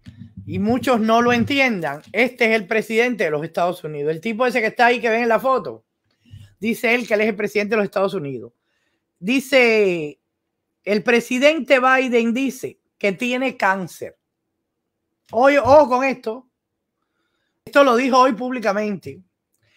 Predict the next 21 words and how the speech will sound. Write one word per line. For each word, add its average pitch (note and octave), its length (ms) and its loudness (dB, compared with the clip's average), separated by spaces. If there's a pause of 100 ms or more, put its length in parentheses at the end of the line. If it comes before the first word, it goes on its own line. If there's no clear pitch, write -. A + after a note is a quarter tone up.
(300)
Debido C4+ 640 2
a C#4 60 6
la A#3 160 4
contaminación A3 1080 2
por A3+ 280 2
petróleo A3 840 2
en G3+ 200 -8
el G3+ 120 -2
estado B3 500 -2
de G#3 100 -4
Delaware. D#3 580 -4 (2500)
Dice A3+ 300 -4
Biden A3+ 460 0 (1200)
que A3 60 -2
el A3 120 -4
petróleo G#3+ 680 0
en F3 80 -10
el F#3 100 -6
estado B3 480 0
de A3+ 120 0
Delaware, G3 640 -2